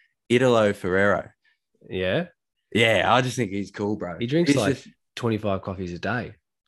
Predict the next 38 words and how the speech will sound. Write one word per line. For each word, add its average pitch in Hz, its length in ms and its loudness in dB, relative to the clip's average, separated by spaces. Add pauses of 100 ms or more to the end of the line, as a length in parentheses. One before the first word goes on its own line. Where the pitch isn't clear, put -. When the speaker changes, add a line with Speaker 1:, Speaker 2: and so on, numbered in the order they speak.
(340)
Speaker 1:
Oh, 120 340 -8
does 107 200 0
he? 185 280 -4 (180)
That's, 135 320 2
Speaker 2:
Yeah. 110 120 4
Speaker 1:
uh, 98 200 0 (260)
well, 104 480 -2
I'm 120 120 0
a 127 40 0
big 110 160 -2
fan. 104 260 -2
He's 110 140 -2
cool. 107 380 0
I 110 80 4
look 120 180 4
at 113 60 2
his 104 240 -2
just - 180 -12
style 92 420 -4
and 92 80 -12
I'm 90 100 -12
just - 120 -16
thinking, 85 320 -16 (260)
"That's, - 400 -10 (320)
he's 107 200 -2
fly." 104 500 0 (360)
Speaker 2:
It's, 135 140 -10
Speaker 1:
You - 140 -10
Speaker 2:
I 113 140 2
just - 0 -
Speaker 1:
know? 113 100 6
Speaker 2:
think 120 240 2 (280)
this 147 160 -2
type 175 240 -6
of 117 80 -4
sports, - 460 -6
like, - 140 -12
it, 104 120 -14